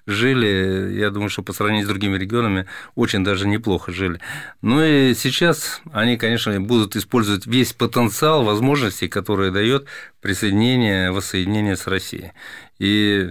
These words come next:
я ещё раз повторю только, через пять лет мы не узнаем этот полуостров, он уже будет, ну, очень притягателен. И те, кто сейчас не вложится, они, а, кстати, будут л-, кусать локти, потому что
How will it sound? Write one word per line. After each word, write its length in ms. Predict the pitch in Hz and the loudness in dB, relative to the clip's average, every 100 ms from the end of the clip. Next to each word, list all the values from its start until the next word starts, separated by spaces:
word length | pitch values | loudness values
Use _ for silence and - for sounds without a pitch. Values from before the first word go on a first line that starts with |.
| - | -4
я 220 | 107 123 | 0 2
ещё 580 | 117 113 107 107 107 123 | 2 -2 -6 -4 0 2
раз 80 | 104 | 0
повторю 400 | - - 110 151 | -2 -2 0 2
только, 320 | 98 85 87 - - | 0 -2 -6 -10 -6
через 240 | 110 104 | -4 -2
пять 240 | - 104 | -2 0
лет 180 | 131 131 | 0 0
мы 140 | 101 98 | 0 0
не 80 | |
узнаем 520 | 104 98 95 87 80 80 | 0 -2 0 -2 -2 -8
этот 160 | - | -16
полуостров, 600 | - 95 113 131 80 - | -6 -2 -2 -2 -6 -8
он 120 | 87 | -6
уже 180 | 90 92 | -4 -4
будет, 300 | 87 92 85 - - - - - | -4 -2 -2 -6 -20 -20 -20 -10
ну, 680 | 92 104 104 104 - 98 - | -6 -4 -4 -6 -6 -10 -4
очень 340 | 139 147 - 95 | 2 4 4 0
притягателен. 800 | 98 101 98 135 143 104 87 87 - - - - | 0 -2 0 0 2 0 -2 -6 -18 -20 -20 -10
И 40 | |
те, 160 | 92 123 | 0 0
кто 380 | - 113 104 - | 2 4 4 0
сейчас 500 | - - 107 131 98 | -8 -4 0 0 0
не 120 | 104 101 | 0 0
вложится, 600 | 131 170 131 - 95 90 | 0 0 0 -2 -2 0
они, 220 | 104 110 | 0 0
а, 240 | 117 - 95 | -2 -4 -8
кстати, 480 | - 101 90 98 95 | -4 -4 -2 0 0
будут 320 | 101 104 98 | 0 0 -2
л-, 180 | 98 - | -6 -8
кусать 360 | - 104 110 | -8 -4 -2
локти, 260 | 127 95 - | -2 -4 -6
потому 300 | - - 92 | -18 -10 -8
что 200 | - 98 | -8 -10